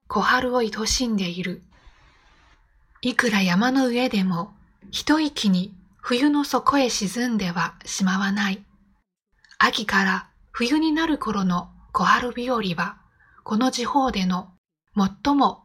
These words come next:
忘れがたい、最も心地の良い時の一つである。昨日は富山や鳥取などで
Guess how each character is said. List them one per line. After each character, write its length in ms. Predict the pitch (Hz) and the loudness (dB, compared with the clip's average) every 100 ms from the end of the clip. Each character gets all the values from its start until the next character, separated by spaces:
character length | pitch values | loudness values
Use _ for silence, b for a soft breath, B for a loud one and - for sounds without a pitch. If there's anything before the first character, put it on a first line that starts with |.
| - | -6
忘 260 | 180 - 240 | -4 -4 -4
れ 140 | 226 | -4
が 140 | 214 | -4
た 180 | - 208 | 0 0
い、 180 | 180 - - - - - | 0 -6 -20 -20 -14 -2
最 380 | 190 - - 214 | -2 -2 -2 2
も 240 | 202 - - - | 2 -2 -12 -10
心 280 | 220 214 240 | -6 -4 -4
地 160 | - | -2
の 120 | 277 262 | -2 0
良 200 | 285 277 | 0 -2
い 80 | |
時 320 | - 196 - 190 | -2 -6 -2 -2
の 100 | 185 | -4
一 240 | - 226 | -8 -8
つ 100 | - | -6
で 160 | 190 196 | -6 -4
あ 140 | 196 | -4
る。 180 | 196 - - _ _ _ _ _ - - _ _ - _ _ _ _ _ _ _ _ _ _ _ - | -6 -14 -20 _ _ _ _ _ -20 -20 _ _ -20 _ _ _ _ _ _ _ _ _ _ _ -4
昨 160 | 240 247 | 0 4
日 60 | 277 220 190 | 4 4 0
は 240 | 180 - - _ _ - | -2 -4 -20 _ _ 0
富 200 | 269 294 | 4 4
山 240 | 240 202 | 4 0
や 280 | 190 175 - _ - | 0 -2 -2 _ -2
鳥 200 | 214 208 | 0 0
取 300 | - 277 311 | 0 2 2
な 100 | 311 | 2
ど 140 | 294 214 | 2 0
で 260 | 170 - | -4 -8